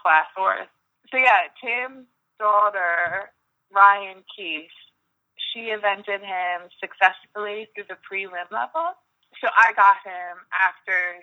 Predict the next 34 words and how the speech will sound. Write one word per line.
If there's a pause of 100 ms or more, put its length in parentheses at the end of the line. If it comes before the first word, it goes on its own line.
(160)
that
happened. (440)
'Cause (240)
she
had (100)
some
big (260)
fancy
horse
that
she
was (100)
taking
advance. (300)
I
think
Catcher,
you
know,
being
older
and
whatnot, (220)
he
wasn't
gonna, (120)
they
weren't
gonna
take
him (140)
to
that
level.